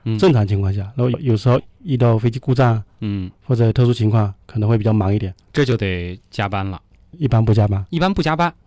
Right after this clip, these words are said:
Speaker 1: 哎，这还准点下班的。
Speaker 2: 啊。<laughs> 个人一般不加班。
Speaker 1: 因为是有一个轮岗制度，是吧？
Speaker 2: 对，有轮岗制度。
Speaker 1: 嗯。
Speaker 2: 呃，主要是这个在民航界里面，它，它对工时管理也挺严格的。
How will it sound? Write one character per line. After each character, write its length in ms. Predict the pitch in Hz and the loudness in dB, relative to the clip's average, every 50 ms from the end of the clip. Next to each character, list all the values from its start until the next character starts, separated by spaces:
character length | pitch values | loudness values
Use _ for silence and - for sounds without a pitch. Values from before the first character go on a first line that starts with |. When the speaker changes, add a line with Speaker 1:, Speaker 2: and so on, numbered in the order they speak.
| _ _ - | _ _ -6
Speaker 1:
哎， 100 | 202 220 | -6 -4
这 100 | - 240 | -4 -4
还 140 | - 202 202 | -2 -2 -2
准 180 | 131 143 156 | 0 0 0
点 100 | 190 139 | 0 0
下 140 | 110 151 135 | -2 -2 -2
班 180 | 127 151 180 196 | -2 0 -2 -2
的。 60 | 147 | -4
Speaker 2:
啊。 120 | 95 - _ _ - - - - - | -6 -10 _ _ -6 -6 -6 -4 2
<laughs> 180 | - 143 110 104 - - - - - - - - - _ _ _ _ _ _ _ _ | 2 4 4 2 0 -6 -12 -16 -16 -16 -16 -18 -20 _ _ _ _ _ _ _ _
个 100 | 240 220 | 2 4
人 160 | 147 120 113 | 4 4 4
一 40 | 110 | 2
般 160 | 110 117 113 | 2 0 0
不 80 | 107 110 | 0 2
加 140 | 110 104 | 2 2
班。 200 | 95 - 98 101 - - - - - - - _ _ _ _ _ | 0 0 -4 -6 -8 -12 -20 -20 -20 -20 -20 _ _ _ _ _
Speaker 1:
因 140 | - 156 165 | 0 0 2
为 60 | 175 | 2
是 300 | 165 - 175 156 135 117 113 123 | 0 -2 -2 0 0 -2 -4 -6
有 240 | 135 117 107 92 82 | -4 -4 -4 -4 -4
一 240 | 87 95 - 120 123 | -8 -12 -8 -8 -8
个 400 | 123 - 165 156 127 113 104 104 - _ _ _ | -4 0 0 2 2 2 0 -2 -8 _ _ _
轮 300 | - 127 117 120 143 190 | -12 -4 -2 0 0 0
岗 240 | 214 - 87 85 85 | -2 -2 -4 -6 -8
制 160 | - 170 151 | -6 -4 -4
度， 160 | 110 98 87 85 | -4 -4 -8 -2
是 80 | - | 2
吧？ 60 | 143 | 4
Speaker 2:
对， 20 | 135 | 4
有 80 | 123 | 6
轮 140 | 117 117 120 | 6 4 4
岗 160 | 123 117 107 | 4 2 2
制 140 | 98 107 104 | 2 0 -2
度。 80 | 101 120 | 0 2
Speaker 1:
嗯。 60 | 127 | 0
Speaker 2:
呃， 160 | 123 113 113 113 - - - - - | 0 0 -2 -6 -12 -20 -20 -20 -8
主 120 | - - 127 | 0 2 2
要 100 | 143 151 | 4 4
是 100 | 147 143 | 2 0
这 120 | - 151 | -2 0
个 280 | 139 143 131 127 123 123 - - _ | 2 2 2 2 0 -2 -4 -12 _
在 140 | - 175 151 | -2 2 2
民 200 | 127 127 143 147 | 4 4 4 4
航 120 | 135 135 | 4 4
界 140 | 131 139 147 | 4 2 2
里 80 | 120 113 | 2 2
面， 180 | 110 113 113 | 2 2 0
它， 120 | 113 - - - - _ _ _ _ _ | -2 -4 -8 -14 -20 _ _ _ _ _
它 120 | - 165 | -4 0
对 100 | 143 147 | 2 2
工 220 | 135 - 175 185 190 | 2 4 2 2 4
时 200 | - 151 139 131 | 4 2 2 2
管 220 | - - 117 117 131 | 2 2 2 4 4
理 100 | 123 117 | 4 2
也 100 | 113 101 | 0 0
挺 280 | - 107 107 104 101 | -2 -4 -4 -4 0
严 140 | 101 104 113 | 2 2 2
格 160 | 104 104 98 | 2 2 0
的。 100 | - 104 | 0 -4